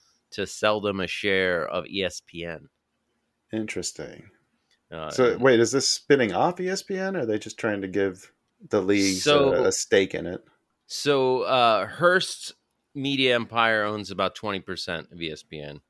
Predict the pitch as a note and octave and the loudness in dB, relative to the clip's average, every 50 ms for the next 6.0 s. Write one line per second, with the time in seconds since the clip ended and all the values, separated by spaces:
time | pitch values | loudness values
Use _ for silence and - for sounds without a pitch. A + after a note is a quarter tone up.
0 | _ _ _ _ _ _ _ - - G2 A#2+ B2+ G2+ G2+ B2+ B2+ A#2 A2 G#2+ G#2 | _ _ _ _ _ _ _ -10 -4 0 0 0 0 0 -2 -2 -2 -2 -2 -4
1 | G2 - G2+ F#2 F2 E2 D#2 - _ - B1+ - - - D#2+ D#2+ - - _ _ | -4 -4 -2 -2 -2 -4 -6 -12 _ -16 -16 -14 -12 -12 -12 -12 -12 -16 _ _
2 | _ _ _ - G#2 - - - - A#2+ B2+ C3 B2 B2 C3+ C#3 C3 B2 A#2 - | _ _ _ -6 -4 -2 -2 -4 -2 0 -2 -2 -2 -4 -4 -2 -2 -2 -4 -8
3 | - - - - B2 A#2+ A#2 A#2 A#2+ A#2 A2+ G#2 - - - G#2 F#2 F2+ E2+ E2+ | -12 -12 -8 -2 0 0 2 2 0 -2 -4 -6 -10 -10 -10 -10 -10 -10 -8 -2
4 | F#2+ G#2 G#2 G2+ F#2+ F2 - _ _ _ _ _ _ - G2+ G2 F#2 F2+ F2 F2 | 2 2 2 2 2 -2 -6 _ _ _ _ _ _ -6 -4 -2 -2 -2 -2 -4
5 | F2 E2+ E2 _ - F#2 E2+ - - - - _ A#2+ B2 A#2+ A#2 A2 - - - | -4 -6 -8 _ -8 -8 -8 -6 -10 -14 -10 _ -6 -4 -4 -4 -6 -8 -16 -18